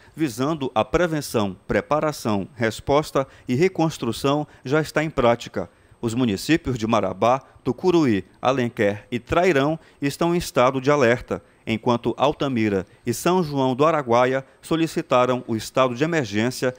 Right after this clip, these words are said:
e aguardam a resposta do Ministério da Integração Nacional, responsável pelo reconhecimento dos casos. O coordenador da sedec fala também sobre o papel da Defesa Civil do Estado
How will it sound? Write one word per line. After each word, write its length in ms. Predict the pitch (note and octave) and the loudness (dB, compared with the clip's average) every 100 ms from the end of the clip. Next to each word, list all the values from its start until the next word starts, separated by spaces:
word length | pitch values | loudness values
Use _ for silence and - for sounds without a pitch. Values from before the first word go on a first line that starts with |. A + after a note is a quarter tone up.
| - - | -6 -2
e 80 | |
aguardam 520 | D#3 A#2+ B2+ D3+ C#3+ A2 | 0 2 4 4 2 -2
a 60 | |
resposta 560 | G#2 - - A2+ B2 A#2 | -2 -6 -2 0 0 -2
do 100 | B2+ | -2
Ministério 540 | D#3+ E3 - A#2 A#2 | -2 -4 -2 0 2
da 100 | A2+ | 0
Integração 560 | A#2 C#3+ C#3 C#3+ - A2 | 0 0 0 -2 -2 0
Nacional, 560 | A2 - C3 G#2 G2 - _ _ - | 0 -2 -2 0 -2 -4 _ _ -10
responsável 720 | G2 - G2+ - A2+ C3+ G#2 | -8 -4 -4 0 2 0 -4
pelo 220 | G#2+ G2 | -4 -2
reconhecimento 720 | D3 D#3 D3+ - A#2+ A2+ A#2 | -2 -2 -2 -2 0 0 -2
dos 180 | B2 - | -6 -4
casos. 520 | - G#2 F2+ F#2 - _ _ _ - | 0 0 -2 -10 -20 _ _ _ -8
O 80 | |
coordenador 640 | G#2 B2 A#2 F#2+ G#2 B2 C3 | 0 0 0 -2 0 0 2
da 140 | G#2 | -4
sedec 520 | - G2 G#2+ C#3 - - - - | -4 0 2 2 -4 -14 -18 -8
fala 320 | - F#3 F3+ | 0 0 0
também 380 | E3+ B2 C#3+ E3 | -2 0 0 -2
sobre 420 | - D3+ C#3+ D3 _ | 0 0 0 -4 _
o 80 | E3+ | -2
papel 400 | E3+ E3+ - C#3+ | 0 0 4 2
da 100 | C#3+ | 4
Defesa 440 | D3 D3+ C3 B2 A#2 | 0 0 0 -2 -2
Civil 340 | B2+ G#2 G2+ | -4 -4 -2
do 140 | A#2+ | 0
Estado 520 | F#3+ - C#3 C3+ C3+ | -2 2 2 2 0